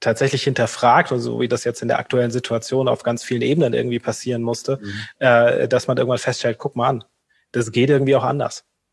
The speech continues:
Speaker 2: Ja.
Speaker 1: Und, ähm, dass, dass man, also, ne, weil, wie gesagt, die Fragen, die wir gestellt bekommen haben, äh, sind, sind alle schon wieder sehr weit f-, vorne. Ne? Welche, welche Netzwerke sollte man aufbauen? Welche Tools sollte man benutzen? Wo,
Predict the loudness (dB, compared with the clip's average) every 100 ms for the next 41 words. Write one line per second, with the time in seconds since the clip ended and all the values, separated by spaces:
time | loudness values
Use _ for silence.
0 | -20 _ -20 _ 0 2 4 2 0 -2
1 | 0 4 4 2 -2 0 0 0 0 0
2 | 2 0 -4 -8 -2 0 0 -6 -12 -16
3 | -4 2 4 4 2 0 0 2 0 0
4 | -4 2 2 2 0 -2 2 0 2 -2
5 | -2 0 -2 -2 -4 -2 0 0 -2 -4
6 | -6 -6 -6 -14 _ -16 -16 -8 -2 4
7 | 4 4 0 -4 -2 0 0 4 4 4
8 | 2 2 -2 -8 -6 2 2 2 2 2
9 | 2 0 2 2 0 -4 -2 0 -2 -2
10 | 2 2 2 0 0 0 -2 2 0 2
11 | 0 0 0 -2 -4 0 2 2 0 -2
12 | -2 -4 -4 -2 -2 -4 -6 -2 -2